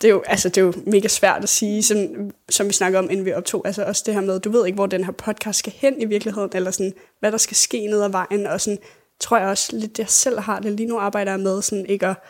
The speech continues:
for eksempel lade min frustration tage over, når det er, at jeg sidder i en situation, for eksempel i en terapeutisk situation, eller i mit hjemmeliv, hvor at, øhm, åh, nu er der nogen igen, der har glemt at smide en mælkekarton ud. Eller hvad det nu er, ikke? Og sådan,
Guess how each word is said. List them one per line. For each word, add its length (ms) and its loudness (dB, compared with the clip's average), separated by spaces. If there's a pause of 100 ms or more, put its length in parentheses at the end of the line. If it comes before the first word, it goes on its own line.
(500)
for 80 -8
eksempel 240 0
lade 200 4
min 100 2
frustration 680 -4
tage 180 -4
over, 460 -2 (180)
når 180 -2
det 120 2
er, 240 2
at 420 -4
jeg 120 2
sidder 200 2
i 60 2
en 80 0
situation, 480 -2
for 80 -4
eksempel 460 4
i 40 0
en 120 4
terapeutisk 500 2
situation, 400 -2
eller 220 2
i 100 2
mit 260 0 (220)
hjemmeliv, 420 2
hvor 280 4
at, 160 2 (460)
øhm, 400 6 (580)
åh, 180 2
nu 80 2
er 40 4
der 100 4
nogen 380 4
igen, 420 0 (120)
der 100 4
har 500 0
glemt 220 -2
at 60 -4
smide 180 0
en 60 0
mælkekarton 600 -4 (100)
ud. 140 -6 (360)
Eller 400 6
hvad 180 8
det 100 2
nu 180 4
er, 200 2
ikke? 180 -4
Og 80 2
sådan, 340 -4